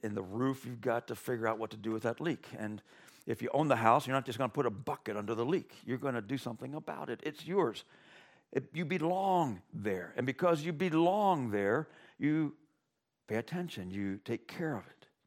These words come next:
You deal with what comes with the fact that that's your house. And so when, when, when Abram was taken into this promised land, the fact that it was desert, the fact that the Canaanites were there, the fact of these other obstacles that they've met up with over the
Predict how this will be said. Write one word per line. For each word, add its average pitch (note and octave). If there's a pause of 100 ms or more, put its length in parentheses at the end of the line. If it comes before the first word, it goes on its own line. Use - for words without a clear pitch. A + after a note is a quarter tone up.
(500)
You G#2+
deal D3+
with A2
what C3+
comes D#3+
with A2+
the B2+
fact C3+
that C#3+ (200)
that's -
your D3
house. - (1300)
And F3
so G#3
when, F3+ (220)
when, -
when F3 (300)
Abram G#3+
was D3+
taken A3
into F3
this D3+
promised E3+
land, B2
the D#3
fact G3+
that D#3
it D3+
was B2+
desert, B2+
the C#3
fact G3
that E3
the C#3
Canaanites D3
were A#2+
there, B2+ (240)
the D3
fact G3+
of C#3+ (140)
these D#3+
other F#3
obstacles D#3+
that D3
they've D3+
met D3+
up F3+
with C#3
over C#3+
the C3